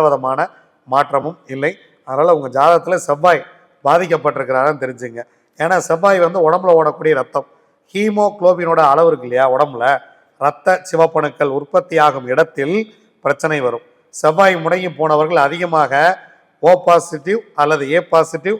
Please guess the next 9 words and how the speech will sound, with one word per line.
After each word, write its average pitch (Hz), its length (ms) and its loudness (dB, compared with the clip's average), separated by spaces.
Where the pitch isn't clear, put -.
அல்லது 147 280 -2
பி 165 80 -6
பாசிட்டிவ், 135 420 -4
இந்த 151 140 -2
மூன்று 196 320 0
வகையான 165 420 2
ரத்தத்தில் 156 520 -2
தான் 208 200 6
இருக்கிறார்கள். 147 520 -2